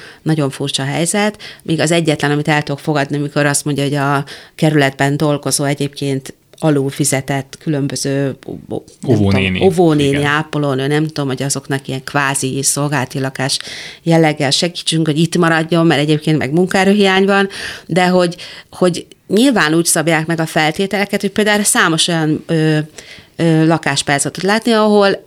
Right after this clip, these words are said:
Speaker 1: konkrétan elő van írva, hogy csak aki dolgozik. Tehát ugyanúgy, mint ahogy a, a csoknál is, ugye azt tudjuk, hogy a csokot is csak az kaphat, aki föl tudja mutatni a társadalombiztosítási jogviszonyt, tehát, hogy olyan, hogy most valaki csak úgy random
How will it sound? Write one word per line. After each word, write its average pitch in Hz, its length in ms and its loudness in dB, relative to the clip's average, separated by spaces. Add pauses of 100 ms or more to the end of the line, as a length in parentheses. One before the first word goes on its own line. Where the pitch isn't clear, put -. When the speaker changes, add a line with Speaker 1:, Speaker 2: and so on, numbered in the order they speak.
Speaker 1:
konkrétan 175 680 2
elő 151 260 2
van 147 160 0
írva, 139 320 -2
hogy 147 180 0
csak - 200 -6
aki 151 180 -6
dolgozik. - 720 -4
Tehát 160 180 -2
ugyanúgy, 175 340 2
mint 165 220 -2
ahogy 170 180 0
a, 165 260 2 (320)
a 170 120 0
csoknál 151 640 0
is, 196 400 2 (280)
ugye 160 140 0
azt 160 140 0
tudjuk, 185 220 0
hogy 151 120 2
a 156 60 2
csokot 160 300 -2
is 156 120 -2
csak - 200 -4
az 147 160 -2
kaphat, 147 400 -6
aki 156 180 -6
föl 151 240 -2
tudja 147 240 -4
mutatni 147 440 -2
a 143 260 0 (280)
társadalombiztosítási 147 1200 -2
jogviszonyt, 165 840 -2 (480)
tehát, 156 260 2
hogy - 220 -2
olyan, 156 340 2
hogy 151 300 0 (220)
most 147 260 -4
valaki 147 320 0
csak - 240 -6
úgy 147 140 -2
random 147 560 0